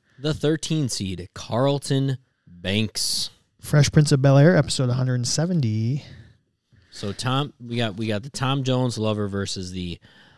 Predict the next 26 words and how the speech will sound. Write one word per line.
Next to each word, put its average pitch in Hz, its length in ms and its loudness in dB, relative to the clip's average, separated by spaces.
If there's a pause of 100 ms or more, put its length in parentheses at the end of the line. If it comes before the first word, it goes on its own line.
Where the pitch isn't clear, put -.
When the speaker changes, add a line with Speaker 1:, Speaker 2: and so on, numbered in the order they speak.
(400)
Speaker 1:
Batman 82 440 -8
lover. - 260 -14 (280)
Speaker 2:
So 165 240 8
if 151 180 6
we 180 80 12
look 220 260 8
next, 160 560 8
uh, 135 360 8
in 139 120 6
our 131 80 6
six - 300 2
eleven 147 280 10
matchup, 175 500 8
we've 139 180 8
got 135 240 8
Benoit, 139 600 8 (1120)
Benoit, 143 480 10 (100)
Benoit, 135 480 8 (240)
Speaker 1:
Benoit. 113 580 -2 (100)
Speaker 2:
Benoit 160 400 12
Blanc 160 380 10 (260)
from 151 580 10 (400)
the 143 240 8
Glass 160 480 6
Speaker 1:
Glass - 20 0
Speaker 2:
Onion. 156 340 10